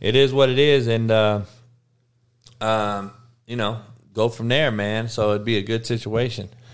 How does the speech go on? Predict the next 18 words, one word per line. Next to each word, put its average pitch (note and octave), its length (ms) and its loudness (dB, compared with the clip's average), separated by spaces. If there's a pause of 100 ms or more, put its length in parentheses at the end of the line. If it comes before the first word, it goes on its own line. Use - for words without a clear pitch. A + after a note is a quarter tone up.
(420)
So F#2 440 -4 (1400)
appreciate G#3+ 580 4
you, A3+ 120 4
Emmett, A3 320 6
man. A3 240 4
I'ma A3 160 4
holler A#3 260 4
at A3 200 4
you, A3 80 2
man. A3 240 6
I - 20 4
know. A3+ 160 6
What A3+ 160 6
time C#4 240 4
is A#3+ 80 4
it A#3 60 8
right G#3 180 6
now? F3+ 240 4